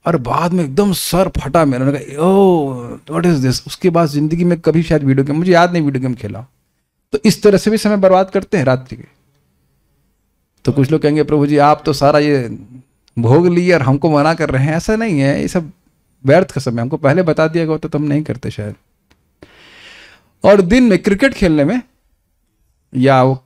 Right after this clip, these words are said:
इस तरह के स्क्वायर बना के, क्या कहते हैं, क्या कहते हैं, लंगड़ी टांग,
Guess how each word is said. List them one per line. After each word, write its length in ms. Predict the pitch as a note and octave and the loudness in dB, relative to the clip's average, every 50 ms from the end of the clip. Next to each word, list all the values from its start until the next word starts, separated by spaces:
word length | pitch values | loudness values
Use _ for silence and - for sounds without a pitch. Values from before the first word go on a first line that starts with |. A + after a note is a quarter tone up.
| _ _ _ | _ _ _
इस 140 | B2 - - | -18 -10 -4
तरह 140 | D#3+ D3+ D3+ | -4 -2 -2
के 100 | E3+ D#3 | -2 -4
स्क्वायर 300 | - - E3 E3 E3+ E3+ | -4 -2 0 2 2 2
बना 180 | E3 E3 E3+ | 0 -2 -2
के, 80 | D#3+ E3+ | -2 -4
क्या 200 | D#3+ - E3 E3 | -4 -2 -2 -2
कहते 220 | E3 E3 D#3+ E3+ | -2 -4 -6 -8
हैं, 80 | F3 E3+ _ _ _ _ _ _ _ _ _ _ _ _ _ _ - - _ _ _ _ _ _ _ _ _ _ - | -8 -10 _ _ _ _ _ _ _ _ _ _ _ _ _ _ -20 -20 _ _ _ _ _ _ _ _ _ _ -4
क्या 100 | F3 E3+ | -4 -2
कहते 240 | F3 E3 E3 - | -2 -4 -6 -6
हैं, 100 | G#3+ G#3 - _ _ _ _ _ _ _ _ - B2+ | -8 -10 -12 _ _ _ _ _ _ _ _ -4 0
लंगड़ी 440 | B2 C3 D3 E3+ F3+ F#3+ A3 B3 A#3 | 2 4 4 4 4 2 2 0 2
टांग, 360 | - G#3+ G3 E3+ B2+ A2 | 2 2 2 2 2 -2